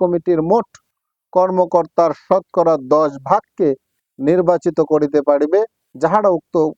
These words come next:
প্রতিষ্ঠানে কর্মরত নয়। উপধারা দুই, উপধারা এক এর খ এর কোনো কিছুই কোনো ট্রেড ইউনিয়ন বা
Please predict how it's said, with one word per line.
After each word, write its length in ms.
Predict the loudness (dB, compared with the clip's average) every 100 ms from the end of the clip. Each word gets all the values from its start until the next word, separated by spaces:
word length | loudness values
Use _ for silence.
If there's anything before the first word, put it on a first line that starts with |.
| _
প্রতিষ্ঠানে 580 | -8 -6 -8 -4 -2 -2 -4 _ _ _
কর্মরত 520 | -2 0 0 0 0 0 -2 _ _ -2
নয়। 240 | 0 0 -4 -10 _ _ _ _ _ _ _ _ _ _ _ _ _ _ _ _ _ _ _ _ _ _ _ _ _ _ _ _ _ _ _ _ _ _ _ _ _ _ _
উপধারা 580 | -6 -2 0 2 2 0 -2 _ _ _ -20
দুই, 420 | -6 0 0 0 -4 -12 _ _ _ _ _ _ _ _ _
উপধারা 440 | -2 0 2 2 2 2
এক 100 | 0 0
এর 80 | 0 0
খ 40 | 0 2 2
এর 80 | 0 0
কোনো 160 | 0 0 0
কিছুই 360 | -4 0 -2 -2 -8 _ _
কোনো 180 | -2 0 2
ট্রেড 180 | 0 0
ইউনিয়ন 280 | 0 0 0
বা 60 | 0